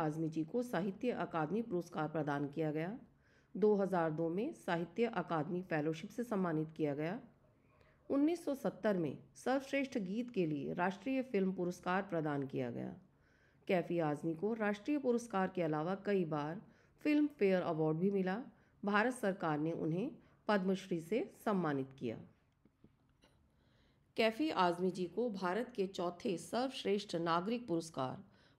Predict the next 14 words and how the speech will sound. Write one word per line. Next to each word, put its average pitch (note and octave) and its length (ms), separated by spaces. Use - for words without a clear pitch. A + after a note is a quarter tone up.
पद्मश्री C4 560
से G#3 180
सम्मानित E3 500
किया G3+ 260
गया। G3 300
इसके D#4 340
अलावा F#3 380
उन्हें G#3 240
उत्तर G#3 340
प्रदेश F#3 400
के A#3 160
उर्दू G#3 280
अकादमी F3 480
पुरस्कार F3 680